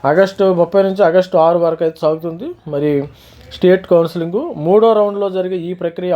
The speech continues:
all India కోటా కింద సెప్టెంబర్ పది వరకు, రాష్ట్ర కోటాలో సెప్టెంబర్ పద్దెనిమిది వరకు సాగుతుంది. అయితే ఎంత ర్యాంక్ వస్తే కన్వీనర్ కోటాలో సీటు దక్కుతుందనే విషయంపై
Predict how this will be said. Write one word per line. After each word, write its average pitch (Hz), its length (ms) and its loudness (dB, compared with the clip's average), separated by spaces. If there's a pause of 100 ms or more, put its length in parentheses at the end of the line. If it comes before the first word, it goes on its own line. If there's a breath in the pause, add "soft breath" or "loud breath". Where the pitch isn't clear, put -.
(120)
all 180 140 0
India 180 220 0
కోటా 160 340 0
కింద 151 480 0 (400 soft breath)
సెప్టెంబర్ 180 480 2 (100)
పది 156 140 2
వరకు, 175 540 0
రాష్ట్ర 165 300 0
కోటాలో 165 440 0
సెప్టెంబర్ 160 520 -4
పద్దెనిమిది 156 380 0
వరకు 151 240 0
సాగుతుంది. 156 540 0 (360 loud breath)
అయితే 208 240 4
ఎంత 185 240 2
ర్యాంక్ 233 240 2
వస్తే 214 280 -2
కన్వీనర్ 202 400 -4
కోటాలో 185 380 -2
సీటు 175 420 -4
దక్కుతుందనే 165 500 0
విషయంపై 147 640 2